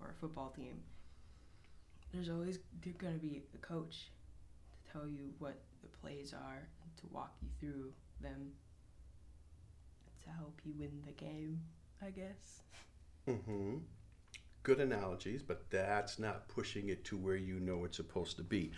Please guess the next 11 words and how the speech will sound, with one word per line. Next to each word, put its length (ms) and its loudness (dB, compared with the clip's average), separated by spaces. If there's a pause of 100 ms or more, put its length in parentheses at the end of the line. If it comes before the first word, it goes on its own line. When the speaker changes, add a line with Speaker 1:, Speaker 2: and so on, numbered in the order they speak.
(200)
Speaker 2:
What 500 10
is 260 4
a 60 -2
priest 640 0 (1800)
in 100 8
the 60 6
Bible? 500 4
What 300 8
did 160 2
they 160 6
do? 260 0